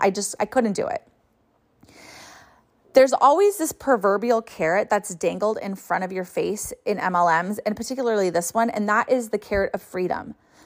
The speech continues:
Freedom in time, freedom in finances. Yet the problem is that you're always filling a bucket with a hole in it. Clients come and go. Coaches come and go.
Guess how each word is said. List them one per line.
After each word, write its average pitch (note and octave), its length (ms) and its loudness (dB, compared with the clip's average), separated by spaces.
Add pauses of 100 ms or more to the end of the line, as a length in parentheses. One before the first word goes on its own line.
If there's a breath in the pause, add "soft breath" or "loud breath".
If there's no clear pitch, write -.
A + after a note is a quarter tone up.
(160 soft breath)
Freedom C#4 500 2
in C4+ 140 6
time, - 540 -4 (280 soft breath)
freedom C#4 460 4
in C4+ 140 8
finances. - 920 -2 (560 soft breath)
Yet - 400 4
the A3 160 4
problem C#4 560 4
is B3 120 4
that A#3+ 120 6
you're A3 300 0
always B3 500 4
filling A3 480 2
a G#3 100 2
bucket F#3 460 0
with G#3 140 -6
a G3+ 60 -4
hole G3 260 2
in - 100 -6
it. - 180 -14 (540)
Clients B3+ 480 4
come C4+ 220 4
and B3+ 120 6
go. - 380 0 (400 soft breath)
Coaches C#4 480 4
come B3 240 4
and B3 160 4
go. - 400 2